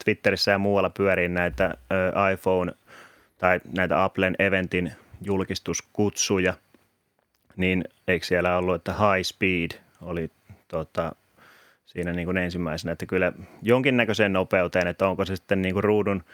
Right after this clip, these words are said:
tai näytön päivitysnopeuteen vai viisi G-yhteyksiin vai mihinkä, vai mennäänkö sitten vaan, että sillä vaan tiisataan sitten uutta A neljätoista järjestelmäpiiriä, että tota, se, se on vähän jännä. Ja nythän siellä oli yllättävän tota laaja toi,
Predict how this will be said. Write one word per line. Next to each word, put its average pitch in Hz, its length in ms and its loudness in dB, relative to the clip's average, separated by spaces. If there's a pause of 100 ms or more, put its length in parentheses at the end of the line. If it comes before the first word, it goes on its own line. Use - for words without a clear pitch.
(840)
tai 101 180 4
näytön 107 280 2
päivitysnopeuteen 107 1080 2
vai 101 280 2 (160)
viisi 104 220 -2
G-yhteyksiin 95 760 -2
vai 95 140 0
mihinkä, 95 440 0 (640)
vai 87 160 -4
mennäänkö 87 400 -2
sitten 87 340 -4
vaan, 92 200 2
että 90 240 -4 (140)
sillä 92 280 -4
vaan 98 160 0
tiisataan 92 440 0
sitten - 300 -4
uutta 92 360 0
A 95 40 2
neljätoista 92 540 0
järjestelmäpiiriä, 87 920 -2
että - 200 -12
tota, - 300 -10 (680)
se, 113 240 0
se 123 160 -2
on 117 80 -2
vähän 127 220 0
jännä. 98 360 0 (640)
Ja 107 180 2
nythän 123 280 -2
siellä 113 180 2
oli 117 80 0
yllättävän 117 480 0
tota 110 380 0
laaja 120 400 0
toi, 90 500 0